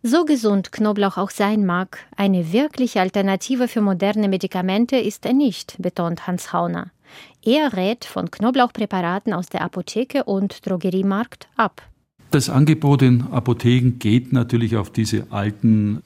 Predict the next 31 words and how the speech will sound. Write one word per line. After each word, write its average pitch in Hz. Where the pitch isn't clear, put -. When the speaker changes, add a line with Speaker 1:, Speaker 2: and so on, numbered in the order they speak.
Speaker 2:
Glaubenssätze 107
zurück, 113
dass 117
Knoblauch 120
eben 110
da 98
gesundheitsförderliche 101
Wirkungen 104
hat 151
oder 110
sogar 98
geeignet 101
ist, 98
um 104
Krankheiten 123
zu 120
behandeln. 110
Das 113
ist -
eben, 101
wie 101
gesagt, 98
nicht 95
wirklich 107
gut 117
bewiesen 110
und 101
das 98
ist 101
eher 98
Glaubenssache 104